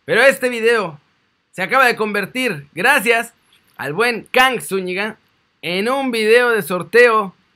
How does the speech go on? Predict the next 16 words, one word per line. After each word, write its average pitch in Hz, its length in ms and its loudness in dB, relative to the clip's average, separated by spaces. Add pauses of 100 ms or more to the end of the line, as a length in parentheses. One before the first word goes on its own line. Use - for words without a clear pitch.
(300)
para 123 200 -12
la 135 140 -6
camiseta 170 520 -4
de 196 120 0
Chucky 208 220 -4
Lozano. 233 840 0
Así 151 220 -10
que 185 100 -8
todos 262 380 2
a 240 120 -2
poner 226 320 -6 (140)
en 254 160 -4
los 233 160 -6
comentarios 220 540 -2
aquí 160 180 -8
abajo 202 440 -4